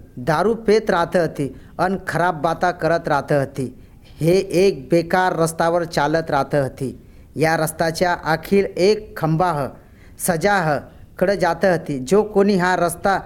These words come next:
धरिकन चालत हती, ते कहून बी जिवंत राहत नाही. हा एक दुसरा रस्ता ह,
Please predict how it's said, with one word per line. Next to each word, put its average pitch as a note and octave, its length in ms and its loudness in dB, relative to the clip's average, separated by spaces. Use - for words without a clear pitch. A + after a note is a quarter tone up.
धरिकन F3+ 460 2
चालत G3 480 0
हती, G3+ 340 -2
ते G3 120 6
कहून F3 380 0
बी G3 180 2
जिवंत E3 440 0
राहत D#3 440 0
नाही. C#3+ 180 -2
हा F#3 280 -2
एक F#3 280 2
दुसरा F3+ 380 0
रस्ता D#3+ 340 0
ह, D3 200 0